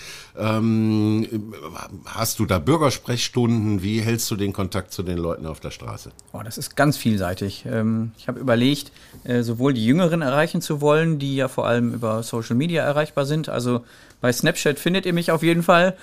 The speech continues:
Speaker 1: Ah.
Speaker 2: Äh, Instagram, TikTok und, äh, Facebook, äh, sodass da, glaub ich, ziemlich viele Altersgruppen abgedeckt sein sollten. Ich bin aber auch vor Ort, wenn's um mein Bauwagengespräch geht. Das ist mein
Speaker 1: Mhm.
Speaker 2: Lieblingsformat.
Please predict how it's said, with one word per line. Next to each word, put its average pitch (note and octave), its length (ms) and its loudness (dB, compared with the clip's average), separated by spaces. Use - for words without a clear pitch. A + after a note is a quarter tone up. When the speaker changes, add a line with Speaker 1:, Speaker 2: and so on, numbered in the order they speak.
Speaker 1:
Ah. C3+ 420 4
Speaker 2:
Äh, E3 40 2
Instagram, D3 640 4
TikTok D3+ 520 0
und, B2 320 2
äh, A2+ 140 -4
Facebook, F3 680 0
äh, C3 120 -4
sodass B2 400 -2
da, A#2+ 100 2
glaub A2+ 200 2
ich, - 260 -6
ziemlich C#3+ 260 0
viele A#2+ 200 2
Altersgruppen A#2+ 720 2
abgedeckt - 600 -2
sein D3 320 4
sollten. D#3+ 460 2
Ich C#3+ 140 -8
bin D3+ 120 2
aber C#3+ 200 4
auch C3 160 0
vor - 180 0
Ort, C3+ 420 2
wenn's B2+ 280 2
um B2 320 2
mein A2+ 220 4
Bauwagengespräch G#2+ 1040 4
geht. G2 180 -6
Das - 140 -8
ist - 160 -10
mein A2 160 2
Speaker 1:
Mhm. B2+ 60 4
Speaker 2:
Lieblingsformat. C#3 840 2